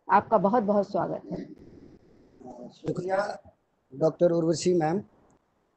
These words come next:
Speaker 2: अ, एक बार मैं सभी का, अ, शुक्रिया अदा करना चाहूँगा। अ, जिन लोगों ने हमें ये मौका दिया है, दिल से सभी का आभारी हूँ।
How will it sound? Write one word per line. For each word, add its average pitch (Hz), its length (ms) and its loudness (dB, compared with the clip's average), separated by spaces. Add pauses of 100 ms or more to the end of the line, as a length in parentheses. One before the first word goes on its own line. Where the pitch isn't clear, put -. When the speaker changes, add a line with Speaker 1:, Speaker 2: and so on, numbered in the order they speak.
(160)
Speaker 2:
अ, 147 140 0
एक 156 280 2
बार 175 200 8
मैं 175 160 2
सभी 165 320 2
का, 170 480 2 (200)
अ, 151 160 2
शुक्रिया 160 460 -2
अदा 165 160 2
करना 160 300 -8
चाहूँगा। 143 540 2 (1000)
अ, 139 480 0 (160)
जिन 160 200 2
लोगों 180 340 4
ने 185 420 2 (1000)
हमें 160 200 2
ये 165 140 4
मौका 156 300 2
दिया 151 260 2
है, 180 280 0
दिल 160 200 0
से 160 160 0
सभी 156 300 0
का 160 120 2
आभारी 135 380 2
हूँ। 135 180 -10